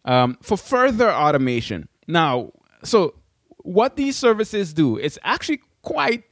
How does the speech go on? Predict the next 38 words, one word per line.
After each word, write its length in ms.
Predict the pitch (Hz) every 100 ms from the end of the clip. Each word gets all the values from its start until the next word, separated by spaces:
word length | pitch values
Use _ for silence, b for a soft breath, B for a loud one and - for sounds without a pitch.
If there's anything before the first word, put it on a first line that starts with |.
| -
elaborate, 560 | 202 160 143 151 127 -
and 140 | 123
I 60 | 156
love 360 | 131 131 170
it. 120 | 151 _ B B
Um, 220 | - 143 135
it 80 |
starts 480 | - - 175 180 180
for 80 | 180
free, 320 | - 160 165
but 160 | 165 131
then 160 | 127
you 80 | 131
can 160 | 127 120
pay 220 | - 131
for 160 | - 123
s-, 140 | -
more 400 | - 135 127 127
features 640 | 120 - 127 - 123 120 120
or 80 | 110
more 280 | 107 113 120
integrations. 800 | 123 113 104 113 107 - 113 - B B B B
But 160 | 160 269
it 140 | 330
basically 560 | 262 330 403 254 285 277
connects 640 | - - 220 190 214 -
to 140 | - 196
a 60 |
bunch 420 | 147 135 151 160
of 100 | 160 -
other 220 | 139 131 123
services. 720 | - 123 113 - 98 - - B B
And 140 | 143 196
when 140 | 262
I 40 |
say 180 | 254 254
a 100 | 208
bunch, 440 | 143 123 135 117